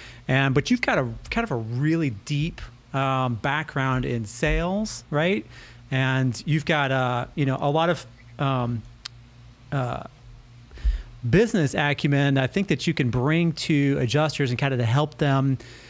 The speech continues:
you know, you know, I think, we, and we, we'll talk about this certainly, but one of the things that I feel like adjusters kind of fail at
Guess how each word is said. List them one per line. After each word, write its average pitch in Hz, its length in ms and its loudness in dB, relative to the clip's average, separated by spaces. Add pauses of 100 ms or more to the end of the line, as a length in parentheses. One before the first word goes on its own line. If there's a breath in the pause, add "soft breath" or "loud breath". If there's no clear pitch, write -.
(160 loud breath)
you 135 100 2
know, 123 300 2 (960)
you 175 80 6
know, 156 200 4
I 165 120 2
think, 196 180 2
we, 175 180 0
and 170 180 4
we, 170 100 2
we'll 156 140 2
talk 190 200 4
about 139 220 2
this 131 140 0
certainly, 143 340 2
but 143 160 2
one 151 160 4
of 156 80 4
the 143 60 4
things 160 360 2
that 143 280 2
I 139 60 2
feel 180 260 2
like 143 260 0 (460 loud breath)
adjusters 151 520 2
kind 165 320 2
of 123 300 0 (520)
fail 208 500 2
at 135 320 2